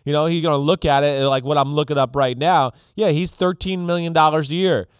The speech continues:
He's gonna look at some of the people in front of him and go, "Wait, there's no way that guy's better than me. I should be making more money."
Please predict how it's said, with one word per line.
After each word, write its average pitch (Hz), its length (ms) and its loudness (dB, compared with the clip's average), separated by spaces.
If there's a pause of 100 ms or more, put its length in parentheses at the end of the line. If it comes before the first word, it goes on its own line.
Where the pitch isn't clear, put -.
(120)
He's 160 180 -2
gonna 185 140 0
look 175 200 -2
at 170 100 -6
some 170 160 0
of 165 60 -6
the 156 80 -2
people 160 360 -4
in 143 60 -4
front 185 220 0
of 160 80 -2
him 147 120 -4
and 147 80 -8
go, 143 160 2
"Wait, 143 340 0
there's 135 220 -6
no 147 180 2
way 160 180 0
that 147 200 0
guy's 139 240 0
better 147 240 0
than 123 180 -6
me. 98 220 -8 (260)
I 123 160 0
should 143 160 -4
be 143 140 -4
making 131 340 -4
more 127 160 -2
money." 123 400 -2